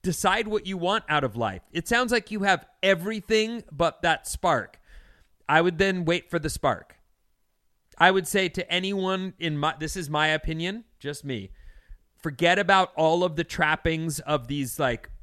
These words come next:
milestones we're supposed to, you know, check off as we grow up and, you know, move through life. Forget about all that.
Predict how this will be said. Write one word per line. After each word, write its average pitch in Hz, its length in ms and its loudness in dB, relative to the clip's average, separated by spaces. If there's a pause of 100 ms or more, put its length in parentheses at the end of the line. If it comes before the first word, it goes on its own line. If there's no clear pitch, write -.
(140)
milestones 156 920 0
we're 156 120 -2
supposed 151 500 -2
to, 143 120 -4 (180)
you 156 120 -4
know, 131 120 -2
check - 400 -2
off 151 360 2
as 135 160 -6
we 135 140 -6
grow 135 360 0
up 143 300 0
and, 117 280 -6 (520)
you 135 140 -6
know, 123 120 0
move 139 300 -2
through 151 240 -4
life. 139 380 -2 (220)
Forget 180 300 4
about 160 240 6
all 123 180 4
that. 107 300 -4